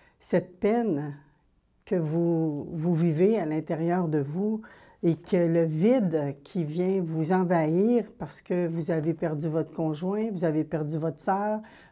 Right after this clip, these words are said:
votre frère, vous étiez comme les deux doigts de la main, une amie, une confidente, euh, la personne, elle, elle est partie, puis elle ne reviendra plus. Et ça sera plus jamais, jamais pareil.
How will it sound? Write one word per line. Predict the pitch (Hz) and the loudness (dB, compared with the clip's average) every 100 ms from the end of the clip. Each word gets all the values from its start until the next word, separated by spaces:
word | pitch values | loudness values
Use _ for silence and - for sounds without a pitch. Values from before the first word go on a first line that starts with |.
| - | -4
votre | 170 170 | -2 -2
frère, | - 190 202 214 214 | -4 0 2 2 2
vous | 175 156 | -2 -2
étiez | 160 - 196 | -2 -2 -4
comme | 190 165 160 160 160 - - - - | 0 2 2 2 -2 -10 -20 -20 0
les | 185 | 2
deux | 170 180 | 4 4
doigts | 170 180 | 4 2
de | 165 | 2
la | 160 156 | 2 2
main, | 165 | 4
une | 196 220 214 180 180 | 4 4 4 4 4
amie, | 160 170 190 226 240 247 | 4 6 6 6 6 6
une | 208 | 4
confidente, | - 185 - 180 165 196 240 262 247 - 180 165 - - - _ 220 | 0 -2 0 -2 0 0 0 0 0 0 -4 -4 -12 -20 -20 _ -2
euh, | 180 175 | 2 2
la | 175 185 | 4 2
personne, | 185 190 - 220 226 | 0 -2 -2 0 2
elle, | 190 170 | 2 2
elle | 175 170 | 2 2
est | 170 | 0
partie, | 170 - - - 190 196 - | -4 -10 -12 -6 -6 -8 -10
puis | - | 0
elle | 175 | 2
ne | 175 | 4
reviendra | 165 165 160 160 156 147 | 4 2 2 2 0 -6
plus. | - 160 147 _ _ _ _ | -8 -12 -12 _ _ _ _
Et | - 208 | 2 2
ça | 202 233 | 2 -2
sera | - 226 220 | 0 -2 0
plus | 285 277 | 2 4
jamais, | 175 180 208 220 214 240 | 4 2 0 2 2 2
jamais | 233 170 151 151 | 0 -2 -4 -8
pareil. | 151 143 147 127 | -8 -8 -10 -14